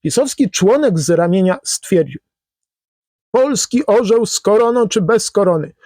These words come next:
Niektórym wydaje się to bez znaczenia. W każdym razie jest to polski orzeł ze śrubą wkręconą w głowę, symbol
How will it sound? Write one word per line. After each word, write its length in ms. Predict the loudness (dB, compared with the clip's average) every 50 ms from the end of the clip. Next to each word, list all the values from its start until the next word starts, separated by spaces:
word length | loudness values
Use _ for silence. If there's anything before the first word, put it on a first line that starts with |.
| -20 -20 _ _ -2
Niektórym 500 | -2 -2 -2 0 -2 0 2 2 0 2
wydaje 320 | 0 0 2 2 2 0
się 140 | 0 -2 -2
to 120 | -2 0
bez 220 | 0 0 -2 -2 -2
znaczenia. 680 | -4 -6 -6 -4 -4 -4 -2 -2 0 0 0 -2 -4 _ _ _ _ _ _ _ _ _ _ _ _ _
W 80 | _ _
każdym 380 | -2 -2 -2 0 -2 0 0
razie 340 | 0 0 0 0 0 0 -2 -2 -2
jest 280 | 0 0 0 -2 -2
to 120 | -4 -4 -4 _ -2
polski 380 | 0 0 0 0 -2 0 2
orzeł 280 | 2 2 2 0 0 0
ze 120 | 0 -2
śrubą 600 | -2 -2 -2 -2 0 0 0 0 0 0 0 0 -2
wkręconą 800 | -6 -6 -4 -2 0 0 0 0 0 -2 0 0 0 0 0 -2
w 80 | -4
głowę, 440 | -4 -2 0 2 2 2 2 0 0
symbol 400 | 0 0 -2 -2 0 0 0 -2